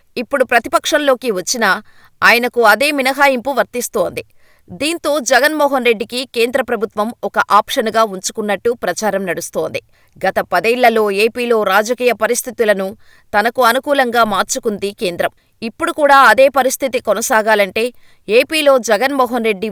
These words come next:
ఉనికి ఉండాల్సిందేనని ఒక స్థిరమైన నిర్ణయానికి వచ్చినట్టు సమాచారం. ఇప్పుడు కానీ జగన్మోహన్ రెడ్డిని అణచివేస్తే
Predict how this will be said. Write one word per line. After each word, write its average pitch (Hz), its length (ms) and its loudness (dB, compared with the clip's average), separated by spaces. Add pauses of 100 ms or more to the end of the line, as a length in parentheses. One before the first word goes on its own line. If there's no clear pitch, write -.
ఉనికి 254 320 -2 (120)
ఉండాల్సిందేనని 202 840 -2 (380)
ఒక 220 180 -4
స్థిరమైన 277 580 0 (140)
నిర్ణయానికి 220 580 0
వచ్చినట్టు 190 540 -4 (140)
సమాచారం. 175 520 -4 (380)
ఇప్పుడు 190 280 -6
కానీ 214 340 2 (160)
జగన్మోహన్ 226 580 -2
రెడ్డిని 208 280 -2 (100)
అణచివేస్తే 214 640 -2